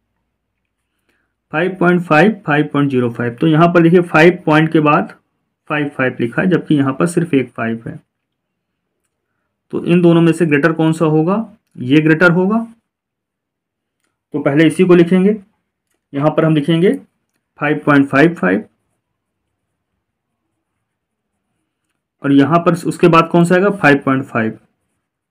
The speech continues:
और last में आएगा फ़ाइव पॉइंट ज़ीरो फ़ाइव, क्योंकि इसके first decimal place पे ज़ीरो लिखा हुआ है, ये smallest होगा,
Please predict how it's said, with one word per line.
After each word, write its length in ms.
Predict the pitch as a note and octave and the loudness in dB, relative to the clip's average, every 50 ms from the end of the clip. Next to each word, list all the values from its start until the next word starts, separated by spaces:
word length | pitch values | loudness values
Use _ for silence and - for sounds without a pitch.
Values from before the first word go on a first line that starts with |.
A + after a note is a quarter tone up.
| _ _ _ _ _ _ _ _ _ _ _ _ _ _ _ _ _ _ _ _ _ _ _ _ _ _ _ _ _ _ _ _ _ _ _ _ _ _ _ _ _ _ _ _ _ _ _ _ _ _ _ _ _ _ _ _ | _ _ _ _ _ _ _ _ _ _ _ _ _ _ _ _ _ _ _ _ _ _ _ _ _ _ _ _ _ _ _ _ _ _ _ _ _ _ _ _ _ _ _ _ _ _ _ _ _ _ _ _ _ _ _ _
और 100 | - D#3 | -6 -2
last 360 | D3+ D3 D#3 E3+ A3 A3+ - A3+ | 0 2 4 4 2 2 0 0
में 100 | A3 G3+ | 2 2
आएगा 300 | E3+ D3 C#3 C#3 E3 G3 F#3+ - | 4 4 4 2 2 0 -2 -2
फ़ाइव 280 | - D3 C#3 C#3 C#3 - | 0 0 0 0 0 0
पॉइंट 200 | C#3 D#3 G3 F#3 | 0 0 2 2
ज़ीरो 220 | C#3+ C3 A#2+ A#2 | 2 2 2 0
फ़ाइव, 320 | A#2 - A2 A2+ A2 - - _ _ _ _ _ _ _ _ _ _ | 0 -2 -6 -8 -8 -10 -12 _ _ _ _ _ _ _ _ _ _
क्योंकि 180 | D3 C#3 C#3+ D#3 | -8 -2 0 0
इसके 220 | D3 D3+ - F3 | 0 0 0 -2
first 240 | E3+ F3 E3+ D#3+ D3 | 0 2 2 2 2
decimal 260 | D#3 D3 D#3+ D#3 D3+ | 0 0 0 -2 -2
place 260 | C#3+ - D3+ C#3+ C#3 | -2 0 -2 -2 -2
पे 180 | - - E3 E3 | -2 -2 -2 2
ज़ीरो 200 | D3 C#3 C3+ B2+ | 2 4 4 4
लिखा 240 | A#2 A2+ A2 - A2 | 2 2 0 -4 -4
हुआ 160 | A2 A2+ A#2 | -4 -2 -2
है, 60 | A#2+ C3+ | 0 0
ये 100 | C#3 C#3+ | 0 0
smallest 500 | C#3 - C3+ C3 C3 B2+ B2+ - - - | 0 -2 -2 -2 0 -2 -4 -6 -8 -10
होगा, 200 | G#2+ G#2+ G#2+ | -8 -8 -8